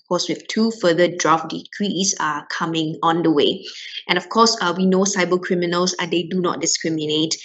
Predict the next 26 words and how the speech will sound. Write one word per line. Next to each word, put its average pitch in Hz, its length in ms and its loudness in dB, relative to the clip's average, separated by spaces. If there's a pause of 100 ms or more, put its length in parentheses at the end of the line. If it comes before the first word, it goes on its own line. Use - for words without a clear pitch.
(200)
and 165 140 2
we 160 100 2
are 160 60 2
seeing, 180 500 2
uh, 156 120 -6
new 196 420 4
and 160 160 -4
more 160 220 0
sophisticated 165 840 0
attacks, - 540 -2 (280)
uh, 160 140 -6
emerge 185 560 2
regularly. 160 720 0 (220)
So 208 320 4
practically, 220 760 0
um, 185 220 0
how - 220 0
should, 214 480 0 (300)
uh, - 80 -4 (120)
companies, 180 600 0
uh, - 160 -6
respond 180 580 0 (260)
to 202 120 0
data 185 360 4
breach 170 360 -2
incidents? 156 600 -2